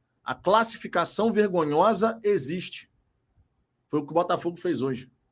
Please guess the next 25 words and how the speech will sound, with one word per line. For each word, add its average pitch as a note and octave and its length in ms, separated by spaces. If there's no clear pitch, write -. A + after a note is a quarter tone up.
O A#2+ 80
time A#3 180
do A3+ 100
Sergipe F3+ 760
engoliu B3 1200
o E3 120
time F#3 260
do E3+ 60
Botafogo. D3+ 760
Enquanto A3+ 640
teve A3 340
perna, G3 720
enquanto G#3+ 440
aguentou G#3+ 420
correr F3+ 380
e F3+ 100
como A#3+ 360
correu E3 540
o A#2 80
time D#3 180
do D3+ 80
Sergipe, C#3+ 640
e A3+ 100
correu F3 560
certo, G3+ 720